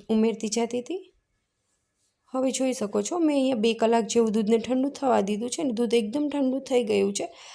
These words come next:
આ રીતના ચમચામાં એકદમ જાડું એવું એક લેયર થવા લાગ્યું છે અને દૂધ એકદમ ઠંડુ, નોર્મલ રૂમ ટેમ્પરેચરથી પણ ઠંડુ થઈ ગયું છે. ત્યારે આપણે તૈયાર કરેલો સીતાફળનો પલ્પ ઉમેરવાનો છે.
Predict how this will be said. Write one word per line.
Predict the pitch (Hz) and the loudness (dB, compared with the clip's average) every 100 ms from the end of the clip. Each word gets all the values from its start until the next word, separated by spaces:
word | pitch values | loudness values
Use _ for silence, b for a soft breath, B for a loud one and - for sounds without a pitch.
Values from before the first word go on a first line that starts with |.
| B - | B -2
આ | 214 | 0
રીતના | 220 220 294 294 | 0 -2 -2 0
ચમચામાં | 233 233 247 247 247 220 | 2 2 2 0 2 2
એકદમ | 240 262 - - _ - | 2 2 0 -14 _ -2
જાડું | 214 208 233 | 2 2 4
એવું | 220 240 302 | 4 4 2
એક | 240 214 | 0 2
લેયર | 208 220 220 | 2 4 2
થવા | 220 233 220 | -2 0 2
લાગ્યું | 220 208 233 | 2 0 -4
છે | 226 349 - b b b | -4 -8 -10 b b b
અને | 254 254 | -2 0
દૂધ | 233 247 - | 0 0 0
એકદમ | 220 226 302 | 0 0 -2
ઠંડુ, | 302 262 226 233 240 220 | 0 2 4 2 0 0
નોર્મલ | 220 226 254 | 2 2 0
રૂમ | 214 226 | 2 2
ટેમ્પરેચરથી | 220 233 220 240 247 254 302 302 B B | 2 0 0 -2 0 -2 -6 -14 B B
પણ | _ 269 | _ -6
ઠંડુ | - 262 254 240 | -2 2 4 2
થઈ | 240 220 | 2 -2
ગયું | 220 220 226 | 2 0 0
છે. | 220 381 - b b b - | -4 -8 -10 b b b -2
ત્યારે | 240 233 247 | 0 2 2
આપણે | 233 294 - | 2 -2 -2
તૈયાર | 214 226 226 | 0 2 2
કરેલો | 226 226 226 | 0 -2 -2
સીતાફળનો | 247 208 214 214 226 220 233 | -4 -4 -4 -2 -2 -2 -2
પલ્પ | - 196 214 - | 2 2 2 -2
ઉમેરવાનો | 220 240 233 240 262 | 0 0 0 0 -2
છે. | 269 | -4